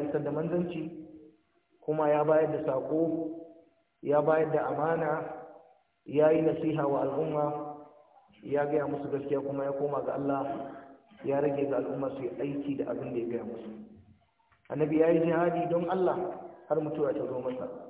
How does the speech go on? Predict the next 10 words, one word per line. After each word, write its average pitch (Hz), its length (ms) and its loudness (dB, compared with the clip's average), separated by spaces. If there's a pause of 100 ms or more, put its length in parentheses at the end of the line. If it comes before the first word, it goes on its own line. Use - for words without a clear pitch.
(1300)
Allah 165 160 4
ya 165 80 2
ƙara 165 240 4
masa 160 240 0
daraja 151 480 2
da 135 80 -2
matsayi 147 640 -4 (680)
da 143 80 0
ɗaukaka 143 400 0
a 117 140 0